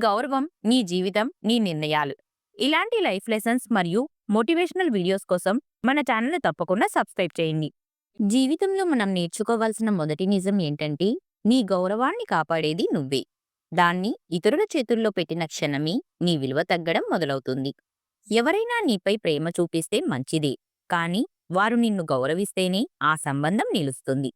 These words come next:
ప్రేమ పెరిగే చోట తప్పులు మన్నించబడతాయి, కానీ గౌరవం తగ్గే చోట నీ మనసే నిన్ను వదిలేసినట్టు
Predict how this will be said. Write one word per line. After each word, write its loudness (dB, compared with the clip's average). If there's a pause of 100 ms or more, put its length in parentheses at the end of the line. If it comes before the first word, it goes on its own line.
(580)
ప్రేమ 2 (120)
పెరిగే 0
చోట 2 (380)
తప్పులు 0
మన్నించబడతాయి, 0 (500)
కానీ 2 (120)
గౌరవం 0
తగ్గే 0
చోట 0 (380)
నీ 4
మనసే 2 (240)
నిన్ను 2
వదిలేసినట్టు 0